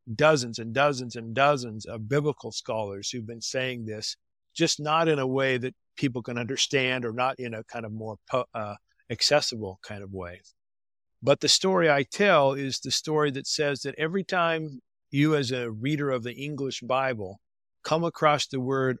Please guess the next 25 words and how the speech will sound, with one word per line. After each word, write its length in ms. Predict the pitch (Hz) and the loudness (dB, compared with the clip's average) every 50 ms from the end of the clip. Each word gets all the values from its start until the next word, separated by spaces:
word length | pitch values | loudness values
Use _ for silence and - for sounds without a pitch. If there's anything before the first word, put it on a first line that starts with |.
| _ - | _ -4
Almighty 680 | 139 135 135 131 127 135 147 156 151 135 117 104 101 | -2 -2 -2 0 2 4 4 4 4 2 0 -2 -4
in 100 | 101 107 | -6 -10
the 80 | 107 | -10
Bible, 480 | 98 110 98 90 87 87 - 90 143 233 _ _ _ _ _ _ _ _ _ _ _ _ _ _ _ _ | -8 -8 -8 -8 -8 -12 -14 -16 -18 -18 _ _ _ _ _ _ _ _ _ _ _ _ _ _ _ _
it 140 | 143 143 139 | 0 0 2
is 160 | 143 135 - | 0 0 -2
a 40 | 143 | -4
mistranslation 1400 | 127 127 127 139 165 170 - - - - - 151 143 147 143 135 - - 147 139 139 135 - - 113 101 98 98 - _ _ _ _ - | -6 -4 -2 0 0 2 2 0 0 -2 -2 -2 -2 -4 -4 -6 -4 -2 0 0 0 2 0 -2 -2 -4 -10 -14 -16 _ _ _ _ -8
of 320 | 123 113 113 113 110 107 - - - _ | -6 -6 -6 -6 -8 -10 -14 -18 -18 _
Hebrew 480 | - - 156 156 139 127 135 131 127 | -8 -4 -4 -4 -2 -4 -4 -4 -4
and 140 | 123 120 117 | -6 -6 -8
Greek 320 | 107 120 120 117 - _ - | -8 -8 -8 -8 -10 _ -12
words, 480 | 110 98 90 85 85 90 - - - - _ _ _ _ _ _ - | -10 -10 -8 -10 -10 -6 -4 -4 -4 -6 _ _ _ _ _ _ -16
a 60 | 113 | -12
mistranslation 920 | 113 117 135 131 - - - 139 127 123 117 - 131 123 123 120 - 120 | -8 -6 -6 -4 -4 -4 -4 -6 -6 -6 -6 -4 -4 -4 -4 -4 -6 -8
of 100 | 117 110 | -10 -10
the 100 | 113 110 | -10 -8
word 340 | 110 113 113 113 110 110 101 | -8 -8 -8 -8 -8 -8 -6
Shaddai 800 | - - - 123 107 104 113 113 117 120 123 131 135 139 143 139 - _ _ _ _ _ _ - | -4 -4 -4 -4 -4 -4 -4 -2 -2 -2 -4 -4 -4 -4 -6 -6 -10 _ _ _ _ _ _ -12
and 100 | 113 110 | -10 -10
the 80 | 113 113 | -8 -6
word 240 | 117 117 113 104 - | -6 -6 -6 -2 -2
Sabaoth 840 | - - 135 127 127 120 123 110 - 135 143 135 123 120 110 - | 0 0 2 0 0 -2 -4 -6 -4 -4 -4 -2 -4 -6 -8 -12
in 100 | 110 107 | -14 -14
Hebrew, 540 | 101 - 151 151 147 120 117 113 110 110 117 | -10 -8 -6 -6 -6 -6 -6 -6 -6 -8 -8